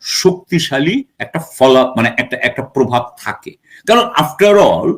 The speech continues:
তারা যেহেতু একটা রাষ্ট্রের ক্ষমতা ব্যবহার করে, রাষ্ট্রের তো একটা ক্ষমতা আছে, যুক্তরাষ্ট্রের ক্ষমতা ব্যবহার করলে যুক্তরাষ্ট্রের ক্ষমতা আরো বেশি, সুতরাং সেটার কিন্তু একটা আপনার ইম্প্যাক্ট, যদি বলি, বাংলা শব্দটা আমার exactly মনে আসছে না এখানে,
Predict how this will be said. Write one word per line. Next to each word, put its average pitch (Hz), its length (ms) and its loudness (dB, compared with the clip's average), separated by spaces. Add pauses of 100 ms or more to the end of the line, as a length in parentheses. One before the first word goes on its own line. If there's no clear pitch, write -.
(160)
তারা 151 220 2
যেহেতু 190 360 -2
একটা 156 440 -4
রাষ্ট্রের 156 640 0
ক্ষমতা 160 420 2
ব্যবহার 104 420 -2
করে, 87 220 -12
রাষ্ট্রের 117 280 -8
তো 190 60 -2
একটা 190 100 -6
ক্ষমতা 214 320 0
আছে, 160 200 -4
যুক্তরাষ্ট্রের 180 520 0
ক্ষমতা 196 260 0
ব্যবহার 190 220 0
করলে 180 160 0
যুক্তরাষ্ট্রের 185 380 -2
ক্ষমতা 185 180 -2
আরো 190 80 2
বেশি, 202 400 0 (360)
সুতরাং 220 280 2
সেটার 262 540 4
কিন্তু 269 360 2
একটা 262 420 0 (400)
আপনার 160 420 4 (120)
ইম্প্যাক্ট, 226 680 4
যদি 113 200 0
বলি, 110 360 2 (300)
বাংলা 139 300 4
শব্দটা 135 300 0
আমার 135 120 4
exactly 185 460 2
মনে 156 160 0
আসছে 143 200 0
না 117 80 4
এখানে, 113 280 -4